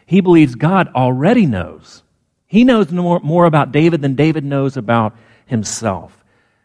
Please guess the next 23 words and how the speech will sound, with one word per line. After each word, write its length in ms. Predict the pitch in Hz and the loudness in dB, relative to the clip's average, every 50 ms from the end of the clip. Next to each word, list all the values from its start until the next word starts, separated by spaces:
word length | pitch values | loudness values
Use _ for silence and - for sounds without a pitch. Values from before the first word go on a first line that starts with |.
| _ _ _ _ _ _ _ _ _ | _ _ _ _ _ _ _ _ _
And 80 | - 123 | -8 -6
if 60 | 123 | -2
that's 200 | - 175 170 - | -2 -2 -2 -4
true 200 | - - 214 185 | -6 -2 0 0
of 80 | 151 120 | 2 2
David, 260 | 156 156 151 143 123 | 2 2 2 0 -2
it's 140 | 123 - - | -4 -8 -14
true 200 | - - 202 185 | -8 -2 0 0
of 80 | 156 | 0
you 160 | 147 147 139 127 | 0 -2 -2 -2
and 100 | 117 113 | -2 -2
I, 240 | 117 120 113 101 95 | -2 -2 -2 -2 -4
that 160 | 92 98 - _ - | -6 -8 -12 _ -4
everything 920 | 170 185 190 170 175 185 180 185 160 - - - 170 151 143 131 120 113 107 | 0 0 0 0 2 2 2 2 2 0 -2 -2 0 2 2 2 2 0 -2
that 160 | 110 - - | -4 -6 -8
can 380 | - - 165 170 175 180 180 156 | -10 -6 -2 0 2 2 2 2
be 180 | 165 170 165 | 2 2 2
known 400 | 151 143 139 143 143 135 131 117 | 2 0 0 0 2 2 2 2
about 420 | 110 110 104 120 127 131 127 117 107 | 2 0 2 2 2 2 2 0 -2
you 160 | 110 113 - | -4 -6 -6
is 180 | 113 113 104 | -6 -8 -8
known 640 | 110 110 113 120 123 131 135 131 123 117 107 104 - - _ _ _ - | -6 -6 -4 -2 -2 0 0 0 0 0 -2 -2 -4 -8 _ _ _ -2
intimately 920 | 160 185 220 233 - - 160 131 117 101 - - 95 101 87 92 90 _ | 2 4 4 4 4 2 0 0 -2 -4 -6 -10 -10 -10 -10 -12 -14 _